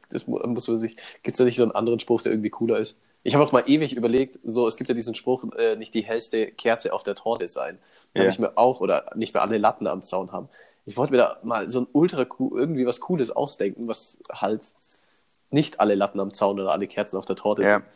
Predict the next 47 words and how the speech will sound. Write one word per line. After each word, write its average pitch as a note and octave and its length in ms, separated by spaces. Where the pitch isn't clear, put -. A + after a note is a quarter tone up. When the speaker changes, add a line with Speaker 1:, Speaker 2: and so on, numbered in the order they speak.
Speaker 2:
irgendwas G#2+ 220
Speaker 1:
Aber G2+ 120
ich G#2+ 60
bin A2 100
Speaker 2:
Eigenes - 60
Speaker 1:
irg-, A2 80
Speaker 2:
einfach. G2 200
Speaker 1:
ja, A#2+ 220
aber G#2+ 100
ich G#2 100
bin G2 100
auf F#2+ 120
nichts G2 220
gekommen. G2+ 380
Speaker 2:
Ja, G#2+ 120
aber A#2 120
Speaker 1:
Kreativität A2 380
war G#2 120
wieder G#2+ 120
Speaker 2:
wenn A#2 60
Speaker 1:
zu A#2+ 60
Speaker 2:
man - 40
Speaker 1:
Ende. B2 60
Speaker 2:
ehrlich B2+ 260
ist, C3 200
wenn A#2 80
man A2+ 100
ehrlich B2+ 300
ist, - 320
äh, A2+ 240
diese, A2 220
diese A2+ 220
ganzen A#2 200
Sprüche, B2 380
die G#2+ 80
haben G#2+ 140
oft - 240
auch - 180
wirklich, A2 500
äh, G2+ 340
wirklich A#2+ 340
eine G2+ 80
Schwachstelle, G2 540
weil F#2+ 400
auf A2 220
eine G#2+ 200
Torte A#2 540